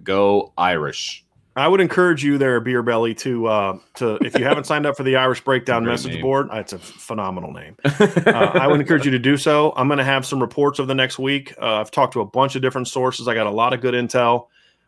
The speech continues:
Speaker 2: Uh, and, uh, I'm, I'm confident that, that there's gonna be a lot of information that you're gonna like in there. Okay. And Prince Kollie will be one of those topics of conversation. But, um, let's just say that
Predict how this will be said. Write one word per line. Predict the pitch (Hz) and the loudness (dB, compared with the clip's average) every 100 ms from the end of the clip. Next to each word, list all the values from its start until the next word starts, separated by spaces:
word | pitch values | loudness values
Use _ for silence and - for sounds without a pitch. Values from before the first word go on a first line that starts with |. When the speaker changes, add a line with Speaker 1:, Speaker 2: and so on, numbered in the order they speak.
| _ - | _ -2
Speaker 2:
Uh, | 110 98 87 82 - - - _ _ | 0 0 -4 -8 -12 -14 -20 _ _
and, | - 123 117 113 107 95 - - _ _ _ _ _ _ - - _ _ | -4 0 2 2 0 -6 -10 -14 _ _ _ _ _ _ -20 -20 _ _
uh, | - - - _ _ _ _ | -12 -12 -18 _ _ _ _
I'm, | 113 123 117 | -2 -2 0
I'm | 135 | -2
confident | 135 151 143 139 135 131 | 0 4 4 4 0 0
that, | 143 - | -2 -2
that | 135 120 - | -4 -4 0
there's | 131 123 - | 2 2 0
gonna | 123 | 0
be | 120 | 2
a | 110 | 2
lot | 110 123 | 2 2
of | 113 | 2
information | 117 104 107 107 101 107 | -2 -4 -4 -4 -4 -6
that | 95 | -8
you're | 98 | -10
gonna | 85 80 | -10 -14
like | 78 - | -16 -16
in | 87 | -16
there. | 55 50 - _ _ 110 | -16 -20 -20 _ _ -12
Okay. | 98 101 101 | -6 -4 -4
And | 107 101 98 - | -4 -4 -6 -6
Prince | 131 117 | -4 -2
Kollie | - 123 113 | 2 2 4
will | 107 | 2
be | 107 | -2
one | 104 101 | -2 -4
of | |
those | 98 90 | -6 -6
topics | 104 90 - | -6 -6 -10
of | - - | -14 -10
conversation. | 95 - - - - - | -8 -8 -8 -6 -8 -8
But, | 107 98 - - - - - | -10 -10 -12 -20 -20 -14 -8
um, | 101 98 - - _ - | -6 -8 -10 -18 _ -2
let's | 135 135 - | 0 0 2
just | 170 160 - | 2 2 2
say | 165 143 143 | 4 4 2
that | 127 120 117 107 - - | 2 2 2 0 -4 -12